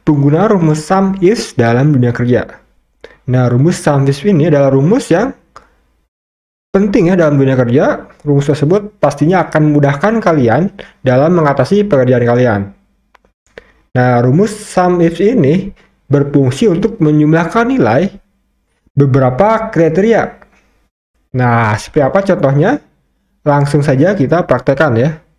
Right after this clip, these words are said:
Nah, sebelum kalian lanjut tonton video ini, saya ingatkan,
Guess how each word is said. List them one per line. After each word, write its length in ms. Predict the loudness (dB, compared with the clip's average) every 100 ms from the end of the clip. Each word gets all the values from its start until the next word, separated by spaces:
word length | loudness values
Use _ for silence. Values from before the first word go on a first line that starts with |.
| _ _ _ _ -20 -20 -20 -20 _ -4
Nah, 240 | 0 2 0
sebelum 320 | 0 0 2
kalian 320 | 2 2 2
lanjut 160 | 0 0
tonton 240 | 2 2
video 160 | 2 0
ini, 160 | 2 0
saya 160 | 0 -2
ingatkan, 480 | 0 0 0 -2